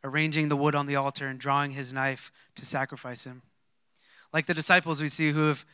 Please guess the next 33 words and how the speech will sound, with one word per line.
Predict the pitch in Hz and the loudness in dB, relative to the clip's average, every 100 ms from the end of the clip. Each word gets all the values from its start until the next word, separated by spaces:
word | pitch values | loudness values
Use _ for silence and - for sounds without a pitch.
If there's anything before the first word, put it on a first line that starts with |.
| _ _ | _ _
who've | 156 | 2
dropped | 175 165 175 | 6 6 6
everything | 175 170 185 | 2 2 2
they've | 175 139 | 2 0
known, | 156 165 170 | 2 2 4
left | 160 160 | 2 2
everything | 165 160 156 165 160 | 0 0 0 0 0
that | 151 | 0
they've | 156 151 - | 2 0 0
owned | 156 160 160 156 - _ - - _ | 2 2 2 -2 -10 _ -20 -20 _
to | 165 | -8
follow | - 165 165 165 160 151 - | 0 2 6 4 2 -2 -10
Jesus. | 135 151 143 135 135 - - - _ _ _ _ _ _ - - 143 | -4 -2 -2 0 2 2 0 -8 _ _ _ _ _ _ -20 -14 -6
What's | 143 | -4
getting | 165 165 | -2 -2
in | 160 | 0
the | |
way | 151 151 151 | 2 4 4
of | 151 131 - _ _ _ _ - | 0 -8 -14 _ _ _ _ -12
following | - 151 151 151 147 139 | 0 0 2 -2 -6 -12
and | 135 | -10
worshiping | 139 131 127 135 127 - - _ | -6 -6 -8 -12 -14 -20 -20 _
Christ | - 131 123 - - | -10 -6 -4 -6 -8
for | - 127 | -12 -8
you? | 123 123 _ _ - - | -8 -10 _ _ -20 0
How | 156 175 | 2 4
attached | 165 - 160 - - | 2 2 2 0 -2
are | 147 139 | 0 0
you | 139 143 | -2 -8
to | - 143 139 139 - _ - | -6 -4 -4 -6 -12 _ -10
your | 147 | -4
most | 143 139 - | -2 -2 -2
prized | 147 139 135 - | 2 2 0 -6